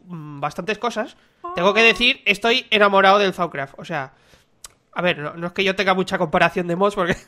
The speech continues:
<laughs> no, no sé mucho, pero no sé, me ha molado mucho el Thaumcraft. Entonces, ¿qué quiero hacer hoy? Hoy quiero hacer el tema de las varitas estas, Sara,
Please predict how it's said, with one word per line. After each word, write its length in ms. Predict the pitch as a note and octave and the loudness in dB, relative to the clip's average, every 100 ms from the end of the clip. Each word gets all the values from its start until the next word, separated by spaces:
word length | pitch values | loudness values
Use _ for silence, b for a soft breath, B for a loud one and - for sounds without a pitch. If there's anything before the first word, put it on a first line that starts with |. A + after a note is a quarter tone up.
| _ | _
<laughs> 720 | C4 - D4 D4+ - A#3 A#3 - | -6 -6 -2 -2 -2 -6 -4 -4
no, 60 | |
no 160 | A#3+ A#3 | -2 -2
sé 420 | - A#3 A3 G#3+ G#3 | 0 0 2 2 0
mucho, 340 | A3+ A#3+ B3 | -4 -2 -4
pero 400 | A3+ D#3+ C#3+ C3+ B B B B B _ | -2 -2 -2 -6 B B B B B _
no 140 | G#3 A3+ | 2 4
sé, 220 | G#3+ D#3+ | 4 2
me 80 | G3 | 4
ha 60 | A3 | 6
molado 240 | A#3 A3 | 8 8
mucho 280 | F#3 E3+ E3+ | 6 -2 -4
el 80 | D#3 | -4
Thaumcraft. 400 | D3+ C#3 C3+ - _ b b b - _ - - - - - - | -4 -6 -8 -10 _ b b b -20 _ -14 -14 -14 -18 -20 2
Entonces, 840 | G#4+ G4+ E4+ A3 F3+ D#3+ B2+ - - - - - _ _ _ _ _ - _ _ | 4 4 4 4 2 -4 -6 -10 -14 -20 -20 -20 _ _ _ _ _ -20 _ _
¿qué 160 | F4 | 0
quiero 200 | F4 F#4+ | 2 4
hacer 280 | C#4 - G3+ | 4 2 0
hoy? 280 | D#3+ C#3+ C3+ - _ _ _ _ | 0 -2 -8 -16 _ _ _ _
Hoy 140 | B3+ | 0
quiero 180 | D4+ G4+ | 2 0
hacer 180 | C#4 D4 | 0 -2
el 120 | B3+ | -2
tema 720 | B3+ C4 C#4 A#3+ G3+ F#3 E3+ | 0 2 2 2 4 4 4
de 120 | F3 | 2
las 180 | E3+ E3+ | 2 0
varitas 440 | E3+ E3+ G3+ G#3+ A#3 | 0 0 0 0 0
estas, 380 | A#3 - G#3+ | -4 -2 -4
Sara, 320 | - F#3 C4 | 0 -2 -2